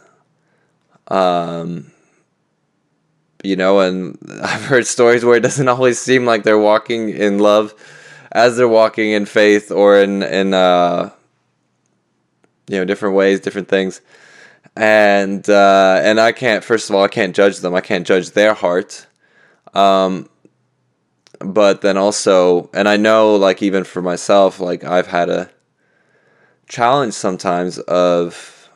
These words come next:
um, of, like, sometimes it's easier to walk in faith.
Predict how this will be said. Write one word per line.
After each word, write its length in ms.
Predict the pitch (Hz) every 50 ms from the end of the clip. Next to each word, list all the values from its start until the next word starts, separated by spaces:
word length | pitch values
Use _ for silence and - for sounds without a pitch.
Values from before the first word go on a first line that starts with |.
| _ _ _ _ -
um, 720 | - 90 90 90 87 85 - - 50 50 50 50 - - _ _ _ _ _ _ _ _ _ _ _ _ _ _ _ _ _ _ _ _ _ _ _ _ - - _ _ _ _ _ _ _ _ _ _ _ _ _ _ _ _ _ _ _ _ _ _ _ _
of, 240 | - - 92 87 90
like, 300 | 92 90 90 87 85 -
sometimes 480 | - - 98 98 - 113 101 101 98
it's 160 | 90 90 - -
easier 440 | 92 104 110 107 101 104 101 95
to 160 | 95 - 92 85
walk 440 | 87 90 90 90 90 90 - - -
in 180 | - 90 87 85
faith. 800 | - - - - 113 107 98 90 90 - - - - - _